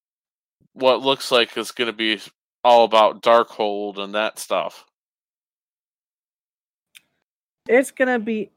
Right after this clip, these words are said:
Speaker 2: interesting. Um, I think what this next saga is gonna be called, I think it's gonna be called the Multiverse Saga.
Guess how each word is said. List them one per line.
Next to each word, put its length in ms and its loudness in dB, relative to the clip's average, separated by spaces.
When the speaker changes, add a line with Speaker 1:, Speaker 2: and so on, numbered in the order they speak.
Speaker 2:
interesting. 880 -8
Um, 600 -8
I 200 2
think 480 -2
what 220 0
this 200 -10
next 360 -4
saga 320 -2
is 80 -10
gonna 160 -10
be 100 -12
called, 300 -8
I 80 -10
think 160 -12
it's 100 -20
gonna 140 -10
be 80 -10
called 220 -8
the 60 -14
Multiverse 640 -10
Saga. 520 -12